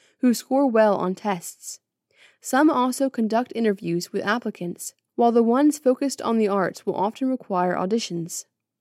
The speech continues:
Lack of diverse students. Oddly, despite their founding mission and dedication to diversity, non-English speaking and special needs students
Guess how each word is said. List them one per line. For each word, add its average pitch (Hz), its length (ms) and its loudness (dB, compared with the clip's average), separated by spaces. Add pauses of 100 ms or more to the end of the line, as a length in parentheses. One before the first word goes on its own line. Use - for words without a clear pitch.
(640)
Lack 220 380 0
of 254 160 2
diverse 208 380 0
students. - 640 -6 (480)
Oddly, 214 580 0
despite 262 460 0
their 320 140 0
founding 233 440 0
mission 180 460 -4 (420)
and 220 200 2
dedication 226 640 2
to 190 80 -2
diversity, 190 640 -2 (100)
non-English 254 840 0
speaking 180 440 -6
and 190 160 -4
special 214 360 -4
needs 220 280 -2
students 185 420 -4